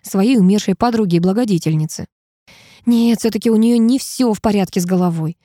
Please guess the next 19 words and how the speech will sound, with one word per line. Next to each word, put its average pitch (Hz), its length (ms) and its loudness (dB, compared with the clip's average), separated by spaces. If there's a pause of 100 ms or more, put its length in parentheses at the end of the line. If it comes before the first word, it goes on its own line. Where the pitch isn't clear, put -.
(260)
Ведь 262 240 0
она 240 200 0
не 233 100 0
только 220 460 0
предавала 208 500 0
Ларису 226 420 0
Саватееву, 175 680 0
но 302 220 0
и 277 60 -2
подставляла 214 640 0
всю 220 240 0
их 180 60 -2
семью, 208 360 0
а 165 80 0
значит 202 400 -2
и - 20 -2
собственную 196 640 0
дочь. 175 300 -4 (880)
"Вы 269 580 2